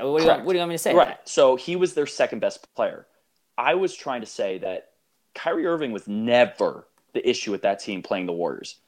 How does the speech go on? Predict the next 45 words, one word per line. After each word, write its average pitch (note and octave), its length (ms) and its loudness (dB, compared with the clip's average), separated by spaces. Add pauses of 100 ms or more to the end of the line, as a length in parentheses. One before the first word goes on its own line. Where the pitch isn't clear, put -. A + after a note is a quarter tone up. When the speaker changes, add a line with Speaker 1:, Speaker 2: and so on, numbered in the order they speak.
(220)
Speaker 2:
Him F3+ 280 6
and D3+ 160 4
LeBron A#2+ 380 6
being G#2 140 0
a G2 80 -2
one G#2 220 0
and F#2+ 140 -4
two B2+ 300 -2
is E2+ 80 -6
great. B2 400 0 (460)
What B2+ 200 2
was A#2+ 140 2
the A2 140 -2 (160)
big G#3 380 6
reason G2 360 0
that F2+ 140 -2
they G#2 120 0
struggled F#2+ 540 0
was F2+ 240 -2
that G2+ 200 4
their G#2 120 4
number G#2 420 2
three A#2+ 680 0
was G#2+ 200 2
Kevin G#2 360 0
Love, G2 320 6
who G2 240 -8
literally A2 640 0
cannot G#2 640 -4
stay F#2+ 180 -6
on F2 100 -6
the D2 80 -8
court F#2 240 -4
against C#2+ 220 -12
the E2+ 60 -8
Warriors. D2+ 440 -4 (680)
And B2 420 6 (800)
after C3+ 300 2
that, C3 380 6
it's A#2 160 -10
even A2 180 -8
a G#2 60 -8
bigger B2+ 400 -2
fall - 300 -10
off. - 280 -16